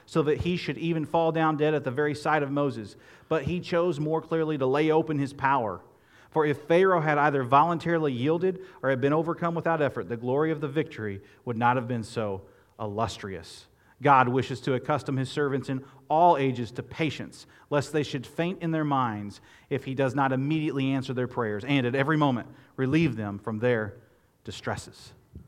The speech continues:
I'm so thankful God is patient to progress us in a knowledge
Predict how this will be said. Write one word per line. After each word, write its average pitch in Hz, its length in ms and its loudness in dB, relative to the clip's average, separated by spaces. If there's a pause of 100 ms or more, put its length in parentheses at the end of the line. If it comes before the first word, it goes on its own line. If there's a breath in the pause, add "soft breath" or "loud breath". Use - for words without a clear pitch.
(3750)
I'm 131 100 -6
so 131 120 -4
thankful 113 300 -6
God 104 240 -6
is 110 140 -12
patient 120 460 -12
to - 60 -20
progress 120 380 -10
us 120 160 -12
in 117 60 -10
a 104 80 -10
knowledge 113 380 -8